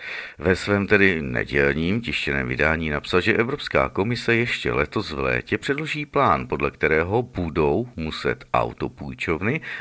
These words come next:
a velké firmy od roku dva tisíce třicet nakupovat pouze elektromobily.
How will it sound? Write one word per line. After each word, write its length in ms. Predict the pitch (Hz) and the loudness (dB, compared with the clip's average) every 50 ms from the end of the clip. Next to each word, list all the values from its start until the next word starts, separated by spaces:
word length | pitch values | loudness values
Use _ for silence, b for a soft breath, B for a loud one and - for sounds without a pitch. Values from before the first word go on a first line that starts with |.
| 120 B | -6 B
a 100 | - 190 | -2 0
velké 420 | 185 196 185 - - - 60 - | 0 0 -2 0 0 0 0 0
firmy 360 | - - 135 139 143 147 147 | 0 0 0 0 0 -2 -2
od 140 | 147 - 135 | -2 -2 0
roku 280 | 143 139 135 131 - 127 | 2 0 0 0 -4 -2
dva 160 | 123 127 131 | 0 0 -2
tisíce 480 | 127 - 131 123 131 135 135 - - - | -2 -4 -10 -8 -8 -10 -6 -4 -4 -4
třicet 500 | - - - 110 - - 131 127 127 - | -4 -4 -6 -6 -2 0 -2 -2 0 0
nakupovat 580 | 117 120 120 127 120 117 127 120 123 120 120 | -2 -2 -2 -6 -6 -2 0 0 0 0 0
pouze 380 | - - 117 110 117 117 123 - | 0 -2 -2 -2 0 0 0 0
elektromobily. 920 | - - 117 107 85 - - 69 69 62 58 55 53 - 57 - 52 - | 0 0 -2 -2 -4 -4 -4 -2 -2 -2 -2 -4 -2 -2 -2 -2 -2 -4